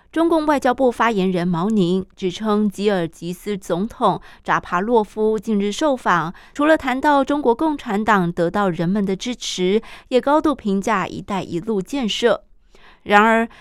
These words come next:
吉尔吉斯国内的专家学者们却似乎不这么认为。同年的八月二十五日，位于吉尔吉斯首都比什凯克的欧洲安全与合作组织学院发布了一份多年观察的研究报告，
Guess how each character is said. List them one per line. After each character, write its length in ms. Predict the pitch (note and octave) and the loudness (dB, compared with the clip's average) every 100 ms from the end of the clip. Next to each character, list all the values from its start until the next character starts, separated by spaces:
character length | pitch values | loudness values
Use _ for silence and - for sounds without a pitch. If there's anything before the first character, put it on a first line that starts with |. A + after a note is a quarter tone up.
| - | -10
吉 160 | - | 2
尔 200 | C#4 D4+ | 4 4
吉 180 | A3+ G#3 | 0 -4
斯 260 | G#3 - A#3+ | -8 -4 -2
国 200 | A3 G#3 | 2 2
内 140 | A3 | 2
的 180 | G#3 F#3 | 2 0
专 200 | G3 G3+ | 0 0
家 160 | G3+ G3+ | 0 -4
学 240 | - E3+ | -4 -4
者 220 | G3 A#3 | -2 0
们 240 | F#3 F#3+ - | 0 0 -4
却 200 | - F#3 | -4 -4
似 180 | - F#3 | -2 -2
乎 160 | F#3 | -2
不 160 | F3+ E3 | -2 -4
这 160 | C#4+ | -4
么 100 | C#4 | -4
认 240 | A3+ B3 G#3+ | -2 0 0
为。 280 | F#3+ E3+ G#3+ _ _ - _ | 0 0 -2 _ _ -20 _
同 220 | A#3 F#3+ | -2 0
年 160 | G3+ F#3 | 2 2
的 80 | |
八 180 | F#3+ G3 | 0 -2
月 160 | F#3 F#3+ | 0 -2
二 100 | E3+ | -2
十 160 | F3+ | -2
五 200 | G3+ F#3+ | -2 0
日， 280 | D#3 G3+ F#3 E3+ - - | 0 4 2 2 -10 0
位 140 | C#4 | 0
于 160 | A3 A#3 | 2 -4
吉 220 | - C4 | -2 -2
尔 140 | B3 | 0
吉 200 | F#3+ - | -2 -6
斯 300 | F#3+ - A3+ | -12 -6 -4
首 260 | A#3+ - E3+ | -2 0 -2
都 320 | E3+ G#3 A3 A#3 - | 0 0 0 -2 -10
比 100 | - | -6
什 180 | F3 G3+ | -4 -4
凯 240 | - - | -4 -4
克 240 | D#3+ - C4+ | -6 -2 0
的 220 | G#3+ - - | 0 -2 0
欧 160 | A#3+ | 0
洲 140 | B3 C4+ | 2 2
安 220 | F#3+ - | 2 0
全 360 | - A3 F#3+ | -2 0 0
与 120 | G#3 F3+ | 2 -2
合 220 | - E3+ | -2 -6
作 240 | A3+ A3 | 0 0
组 220 | F#3 F#3 | 0 -4
织 180 | - F#3+ | -4 -6
学 240 | F#3+ F#3+ E3+ | -4 -4 -2
院 300 | A#3+ G#3 - - - | 0 -2 -4 -16 -20
发 220 | - D#4+ | -6 -4
布 160 | E4 E4 | 0 0
了 160 | C#4 G3+ | 0 -2
一 100 | G3 | -4
份 240 | A#3+ G3+ | -2 -2
多 160 | G3+ G3+ | 0 0
年 300 | F#3+ E3 F3+ | 0 -2 -2
观 240 | G3 F#3+ | -2 -2
察 200 | - - | -4 -10
的 140 | - | -10
研 220 | D#3 D3+ F3+ | -10 -10 -6
究 180 | G3 | -4
报 160 | F#3+ G#3+ | -2 -2
告， 340 | G#3 C4 G#3 | 0 2 2